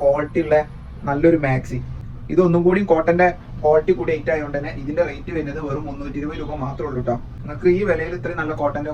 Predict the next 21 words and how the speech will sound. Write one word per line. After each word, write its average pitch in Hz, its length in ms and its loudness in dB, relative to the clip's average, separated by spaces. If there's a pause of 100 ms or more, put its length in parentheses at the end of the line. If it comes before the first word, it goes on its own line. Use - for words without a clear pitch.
ക്വാളിറ്റി 135 300 -4
ഉള്ള 147 160 -2
ഈ - 100 -4
ഒരു 143 120 -6
സാധനം 135 360 -6
മുന്നൂറ്റി 131 300 -6
ഇരുപത് 143 180 -6
രൂപക്ക് 131 340 -6
പുറത്തുനിന്ന് 180 360 2
കിട്ടൂല, 117 220 -2 (340)
അത് - 140 -10
ഉറപ്പാണ്, 135 300 -2
അത് - 80 -4
ഇവിടുന്ന് - 240 -6
കിട്ടുള്ളൂ. 147 280 -2 (580)
അപ്പൊ - 160 -6
അതുകൊണ്ട് 160 240 -2 (580)
വിളിച്ച് 165 340 -2
നിൽക്കണ്ട, - 300 -4 (680)
മടിച്ച് 143 280 -4
നിൽക്കണ്ട, 135 260 -6